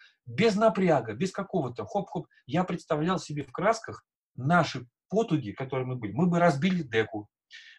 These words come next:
мы бы где-нибудь его уронили, там где-нибудь пироги, потом там все эти беляши, с-, э,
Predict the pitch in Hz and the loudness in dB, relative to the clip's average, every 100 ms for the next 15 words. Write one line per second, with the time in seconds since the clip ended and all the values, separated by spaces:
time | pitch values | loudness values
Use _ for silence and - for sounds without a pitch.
0 | 131 156 165 147 190 180 175 - 139 170 | -2 0 2 2 2 2 0 0 0 2
1 | 160 156 135 113 104 104 107 113 107 143 | 4 4 2 -2 -6 -8 -10 -10 -6 -4
2 | 156 147 - - - - _ _ _ _ | -2 -2 -6 -20 -20 -20 _ _ _ _
3 | - 196 208 160 196 202 175 196 180 175 | 2 8 8 6 2 2 2 2 2 2
4 | 170 180 170 143 175 190 185 - 180 185 | 2 0 -2 0 0 2 0 -2 -2 -2
5 | 170 - | -2 -4